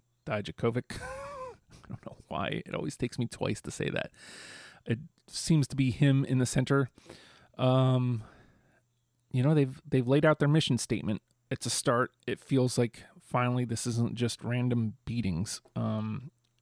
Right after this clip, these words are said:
just random stuff. Uh, I kinda like the style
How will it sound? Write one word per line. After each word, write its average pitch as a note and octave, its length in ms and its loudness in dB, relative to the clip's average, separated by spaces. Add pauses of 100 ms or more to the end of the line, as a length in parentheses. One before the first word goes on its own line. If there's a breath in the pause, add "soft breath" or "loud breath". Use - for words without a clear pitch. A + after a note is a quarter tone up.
(180)
just - 220 -8
random A#2 260 0
stuff. - 480 -2 (840 loud breath)
Uh, G2+ 360 -6 (380)
I - 60 -12
kinda B2 360 0
like C3 240 2
the C3+ 80 0
style C#3 640 4